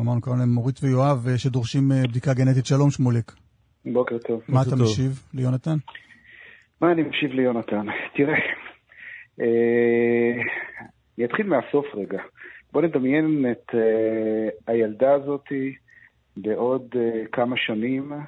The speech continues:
Speaker 2: אה, פותחת את ההיסטוריה, אה, של החיים שלה,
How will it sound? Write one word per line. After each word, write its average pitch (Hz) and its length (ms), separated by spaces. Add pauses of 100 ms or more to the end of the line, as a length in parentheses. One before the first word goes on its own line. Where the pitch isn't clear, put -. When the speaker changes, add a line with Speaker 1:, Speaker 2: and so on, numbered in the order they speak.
(560)
Speaker 2:
אה, 107 520 (220)
פותחת 127 500
את 131 120
ההיסטוריה, 120 1040 (200)
אה, 104 600
של - 200
החיים 120 340
שלה, 147 360